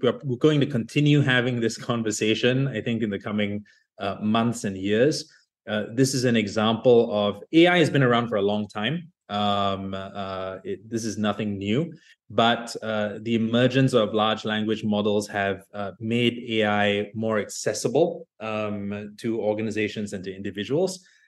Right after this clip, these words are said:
um, and more human-like. Uh, and we're gonna continue having conversations about its adoption, its risks, its benefits, uh, for years to come.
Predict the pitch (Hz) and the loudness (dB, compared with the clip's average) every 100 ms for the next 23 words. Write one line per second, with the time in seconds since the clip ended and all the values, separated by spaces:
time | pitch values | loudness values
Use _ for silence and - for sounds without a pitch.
0 | _ 104 107 104 104 - 120 131 139 135 | _ -4 0 0 -2 -4 0 4 2 2
1 | 143 131 139 151 214 - _ _ _ _ | 2 4 4 2 0 -4 _ _ _ _
2 | 107 107 107 107 113 117 117 117 117 123 | -4 0 0 -2 -4 -4 0 0 -2 -4
3 | 110 123 120 127 117 120 113 117 117 113 | 0 2 2 0 -2 -4 -2 0 0 0
4 | 107 110 110 - 104 101 - 101 - 107 | -2 -2 -4 -4 -4 -2 -4 -4 -4 -4
5 | 104 92 95 95 92 104 101 101 98 - | -6 -4 -4 -4 -8 -10 -8 -4 -4 -4
6 | - 101 101 101 95 90 101 95 - - | -6 -4 -2 -4 -6 -10 -4 -2 -2 -12
7 | - 95 - 101 98 95 98 95 - - | -12 -12 -10 -6 -6 -4 -6 -6 -10 -12
8 | _ _ - 98 101 104 104 101 107 107 | _ _ -8 -8 -2 2 4 2 0 -6
9 | 98 90 | -6 -8